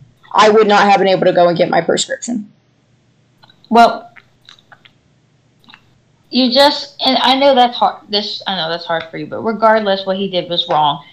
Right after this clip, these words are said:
Speaker 2: and he should have spoken to you. This is not
Speaker 1: Mm-hmm.
Speaker 2: justification for that at all. Not justification at all, 'cause that is
Speaker 1: Oh,
Speaker 2: poor
Speaker 1: I know.
Speaker 2: management on his part.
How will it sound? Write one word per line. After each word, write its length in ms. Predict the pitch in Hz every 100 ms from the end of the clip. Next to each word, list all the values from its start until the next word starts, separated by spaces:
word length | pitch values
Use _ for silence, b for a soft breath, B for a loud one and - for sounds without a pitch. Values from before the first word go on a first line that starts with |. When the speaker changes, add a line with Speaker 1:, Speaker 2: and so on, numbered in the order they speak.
| B
Speaker 2:
and 120 | - 180
he 80 |
should 200 | 185 180
have 80 | 165
spoken 420 | - 156 147 120 127
to 120 | 110
you. 200 | 104 101 B B -
This 180 | 175 180
is 100 | 180
not 240 | 170 175
Speaker 1:
Mm-hmm. 100 | 180
Speaker 2:
justification 680 | 165 - 143 - - - -
for 100 | 156
that 200 | 143 - -
at 180 | - -
all. 300 | 101 64 -
Not 240 | 165 151
justification 580 | 175 175 190 175 165 185
at 100 | 185
all, 340 | 156 143 165 b b b _
'cause 100 | 180
that 180 | 151 123
is 100 | - -
Speaker 1:
Oh, 40 | 233
Speaker 2:
poor 20 | 233
Speaker 1:
I 140 | 240
know. 120 | 220 185
Speaker 2:
management 340 | 185 170 110
on 180 | 160 165
his 100 | 160
part. 360 | - 135 -